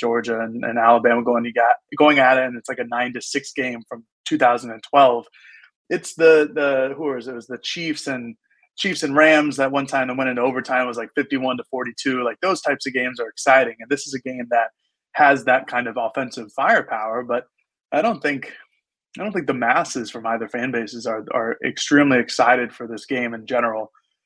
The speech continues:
I'm excited to watch it. I, I, you know, I was excited to be there, but to Southwest's, uh, determination to let me not go to this game,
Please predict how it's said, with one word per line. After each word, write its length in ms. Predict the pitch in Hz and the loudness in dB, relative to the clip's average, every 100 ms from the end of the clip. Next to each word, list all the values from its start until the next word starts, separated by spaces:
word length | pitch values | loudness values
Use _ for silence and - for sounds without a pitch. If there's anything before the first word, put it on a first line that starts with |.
| _ - | _ -4
I'm 160 | 131 170 | 4 4
excited 380 | 220 - 127 110 | 4 2 0 0
to 100 | 110 | -6
watch 280 | 107 - 135 | -10 -10 -8
it. 160 | 151 _ _ _ _ - | -8 _ _ _ _ -2
I, 160 | 123 | 0
I, 100 | 123 | 0
you 120 | 117 113 | -4 -8
know, 160 | 113 | -8
I 80 | 110 | -6
was 300 | 113 135 156 | 0 2 2
excited 380 | 135 127 110 107 | -2 -4 -6 -6
to 60 | |
be 220 | 110 139 175 | -2 0 2
there, 240 | 117 107 | 0 -4
but 220 | 117 113 _ - _ - | -10 -14 _ -20 _ -14
to 140 | 127 | -12
Southwest's, 880 | 107 - 131 - 113 135 127 - - | -6 0 0 -2 -2 0 0 -4 -6
uh, 280 | 127 113 107 | -2 -2 -4
determination 640 | - - 147 127 131 - 117 | -8 -4 -2 -2 -4 -6 -12
to 80 | |
let 320 | 110 120 120 131 | -10 0 0 0
me 180 | 120 117 | -6 -4
not 260 | 117 127 | -2 0
go 180 | 127 123 | 2 4
to 80 | 135 | 4
this 200 | 123 113 | 0 -4
game, 400 | 135 165 127 120 | 0 2 0 -4